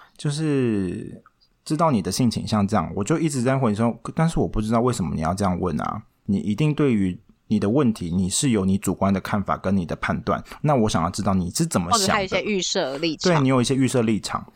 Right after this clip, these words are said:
Speaker 1: 然后他就跟我讲说，“哦，就是委员，不管是在场或不在场的，都有想要了解这件事情啦。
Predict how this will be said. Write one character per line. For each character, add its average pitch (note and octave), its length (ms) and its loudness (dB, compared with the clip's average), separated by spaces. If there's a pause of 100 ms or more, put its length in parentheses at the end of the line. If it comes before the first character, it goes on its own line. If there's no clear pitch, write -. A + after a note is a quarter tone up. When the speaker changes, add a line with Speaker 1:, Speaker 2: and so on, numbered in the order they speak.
Speaker 1:
然 C#3 180 2
后 E3+ 80 2
他 F#3 80 2
就 G3+ 140 0
跟 F#3+ 140 4
我 F#3+ 40 6
讲 A#2 220 0
说 D3+ 280 2 (260)
，“哦， F3+ 480 4 (280)
就 F#3 120 -2
是 F3 320 0
委 B2 280 4
员， F#2+ 420 2
不 B2+ 100 -2
管 A2+ 180 -2
是 C#3 80 -4
在 D3+ 180 2
场 G2+ 160 0
或 C3+ 120 2
不 A2+ 120 0
在 C3+ 220 2
场 F2+ 240 0
的， F2+ 160 0
都 B2 240 0
有 D#2 640 -4
想 F2+ 260 -4
要 A2 100 2
了 G#2 200 2
解 E2+ 140 0
这 - 120 -6
件 G2+ 220 0
事 G2 220 0
情 - 320 -4
啦。 G1+ 200 -6